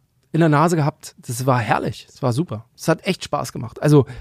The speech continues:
wir, wir wussten ja, oder wir wussten im Vorfeld, dass die twittern. Sie hatten's ja auch angekündigt, dass sie, äh, den Twitter-Marathon, den haben sie das ganze Jahr ja nicht gemacht, haben sie sich, jetzt wird's schwer, das auch zu steigern nochmal, ne? Die haben sich aufgehoben für die Silvesternacht.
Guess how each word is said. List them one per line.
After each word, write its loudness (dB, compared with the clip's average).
wir, -6
wir 6
wussten 2
ja, 0
oder -4
wir -2
wussten -2
im 2
Vorfeld, 0
dass 0
die -4
twittern. 0
Sie -2
hatten's -2
ja -2
auch -4
angekündigt, 0
dass -6
sie, -2
äh, -4
den 0
Twitter-Marathon, 4
den 0
haben 4
sie 2
das 0
ganze 2
Jahr 2
ja 2
nicht 0
gemacht, 0
haben 0
sie -2
sich, -6
jetzt -4
wird's 0
schwer, 2
das 0
auch -6
zu -4
steigern 2
nochmal, -4
ne? -4
Die -4
haben -4
sich -6
aufgehoben 2
für 2
die -4
Silvesternacht. -2